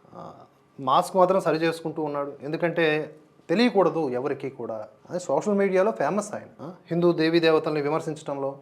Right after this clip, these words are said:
లేదా వారికి సంబంధించిన ఫాలోవర్స్ని రెచ్చగొట్టడంలో ఆయన ఫేమస్. దాంతోపాటు ఇంకేదో కొన్నాడు ఆయన,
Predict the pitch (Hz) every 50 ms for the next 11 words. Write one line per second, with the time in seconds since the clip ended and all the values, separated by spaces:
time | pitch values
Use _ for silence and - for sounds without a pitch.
0 | - 175 180 185 196 180 165 160 165 170 151 127 135 151 160 170 175 175 170 -
1 | 165 175 170 170 170 165 147 156 151 156 160 160 156 151 143 - 165 156 147 139
2 | 139 143 - - _ - 135 147 143 - 170 175 - 160 143 151 143 139 139 143
3 | 143 160 185 175 - 220 233 262 233 - - - - - _ - 143 143 151 151
4 | 165 160 175 170 170 160 143 160 165 170 156 139 127 120 113 104 104 104